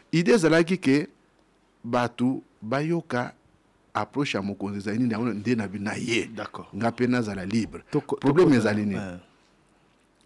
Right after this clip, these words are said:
Speaker 1: Problème ezali, osali nano analyse ya, ya cas pour frapper au cœur du problème.
Speaker 2: Hmm.
Speaker 1: Mokonzi asali analyse, alobi, au fait, Bobola euti wapi na aggravation au niveau tokomi ezali nini?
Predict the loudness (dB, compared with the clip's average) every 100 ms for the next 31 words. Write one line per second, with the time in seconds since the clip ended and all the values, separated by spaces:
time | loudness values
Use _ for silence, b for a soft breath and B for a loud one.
0 | _ -10 0 4 4 4 2 2 -2 -6
1 | b b b _ -2 2 2 2 2 2
2 | 2 2 2 2 0 -2 -4 b b b
3 | _ -4 -4 -2 -4 -4 -2 0 0 0
4 | -2 2 4 4 4 4 2 -2 -4 0
5 | -2 -4 -12 -14 -12 -6 -4 -4 -2 2
6 | 2 2 -2 -4 -4 -6 -2 -2 B B
7 | B 2 2 2 0 2 4 2 -2 -6
8 | -2 -2 -2 -4 -4 -6 B B B -4
9 | -2 0 -2 -2 -4 -2 -2 -2 -6 -8
10 | -8 -10 -8 -8 -8 -10 -12 -16